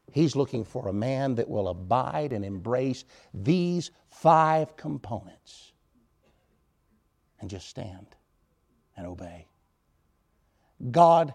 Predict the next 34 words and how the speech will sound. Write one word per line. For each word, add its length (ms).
has 580
and 260
can 460
and 100
will 140
continue 600
to 120
do 120
great 440
things 440
with 200
what 200
the 80
world 680
esteems 760
weak. 480
One 140
day 100
when 120
we 80
stand 280
before 320
Him, 320
many 260
of 80
us 100
are 60
gonna 160
have 100
to 80
hang 160
our 120
head 280
in 100